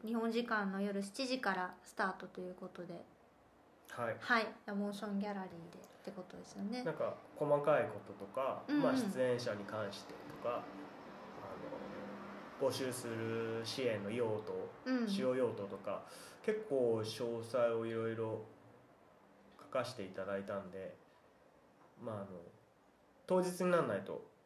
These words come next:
Speaker 2: ページが公開されないんですけど、
Speaker 1: うんうん。
Speaker 2: ご興味持っていただけたら、
Speaker 1: うん。
Speaker 2: 一読してもらえれば、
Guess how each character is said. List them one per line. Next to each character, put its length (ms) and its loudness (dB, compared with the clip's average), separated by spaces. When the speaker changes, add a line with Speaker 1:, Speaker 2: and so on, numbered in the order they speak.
Speaker 2:
ペ 140 0
ー 20 -2
ジ 120 -4
が 80 -4
公 180 -2
開 180 -2
さ 180 -2
れ 100 2
な 100 0
い 60 -6
ん 60 -12
で 60 -18
す 80 -20
け 100 -12
ど、 160 -14
Speaker 1:
う 80 0
ん 40 4
う 20 2
ん。 180 -4
Speaker 2:
ご 80 -12
興 180 0
味 60 0
持 120 -4
っ 40 -8
て 140 -16
い 40 -12
た 120 -12
だ 160 -8
け 80 -12
た 160 -10
ら、 60 -8
Speaker 1:
う 40 0
ん。 180 2
Speaker 2:
一 80 0
読 280 -6
し 100 -12
て 80 -4
も 180 -2
ら 160 2
え 40 0
れ 80 0
ば、 160 -8